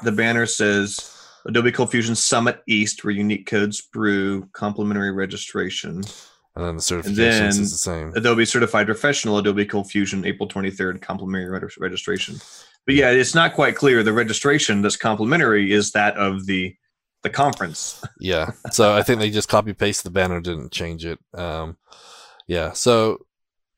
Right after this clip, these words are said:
Speaker 2: the, the tricky thing is, is that, uh, it's obviously
Speaker 1: <laughs>
Speaker 2: much improved, but they're still fine tuning it. Like for the U I, if you go to language, you can only get to like B of language features in the drop down because it cuts off.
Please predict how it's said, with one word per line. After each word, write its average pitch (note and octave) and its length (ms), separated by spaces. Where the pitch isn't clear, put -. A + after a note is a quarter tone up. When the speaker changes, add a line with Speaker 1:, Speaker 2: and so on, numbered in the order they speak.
Speaker 2:
the, A2+ 280
the G#2+ 200
tricky C3+ 360
thing A#2+ 300
is, A2 400
is F#2+ 140
that, F#2+ 260
uh, F2 320
it's - 180
obviously A2 400
Speaker 1:
<laughs> F#2+ 180
Speaker 2:
much - 160
improved, C3 800
but F#2+ 120
they're G#2 100
still C#3 240
fine A#2+ 280
tuning F#2+ 340
it. D#2+ 120
Like F2+ 300
for - 180
the F#2+ 140
U G2 220
I, G#2 160
if A#2+ 120
you A#2 80
go B2 100
to G2+ 80
language, F#2+ 560
you G2 100
can B2 120
only A2+ 140
get G#2+ 160
to A2+ 100
like F2+ 300
B G2+ 380
of F2 160
language G2 340
features G2 340
in F#2+ 100
the F2 80
drop F#2 240
down A#2+ 240
because F#2 280
it C#2+ 100
cuts - 240
off. - 300